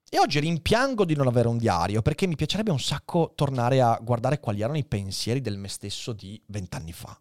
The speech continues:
Che figata. Un problema. Il problema è che tenevo il diario per due giorni e poi cominciavo a disegnare fumetti idioti. Cominciavo a scrivere racconti assurdi. Cominciavo a scrivere roba che non mi,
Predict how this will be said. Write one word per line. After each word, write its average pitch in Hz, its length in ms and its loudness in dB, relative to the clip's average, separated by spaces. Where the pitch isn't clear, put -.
Che - 100 -18
figata. - 580 -16
Un - 80 -20
problema. 156 400 -2
Il - 240 -20
problema 156 280 2
è - 20 0
che 131 100 0
tenevo 131 260 0
il 127 60 2
diario 131 300 4
per - 120 2
due 147 140 -2
giorni 123 260 0
e 131 40 -6
poi 107 140 0
cominciavo 107 420 0
a 104 160 2
disegnare 107 360 -2
fumetti 101 400 -10
idioti. - 400 -12
Cominciavo 127 480 2
a 117 40 4
scrivere 123 340 2
racconti 113 420 -2
assurdi. 101 500 -4
Cominciavo 127 500 4
a 110 300 6
scrivere 120 420 4
roba 113 400 4
che 113 460 0
non 131 260 2
mi, 123 340 0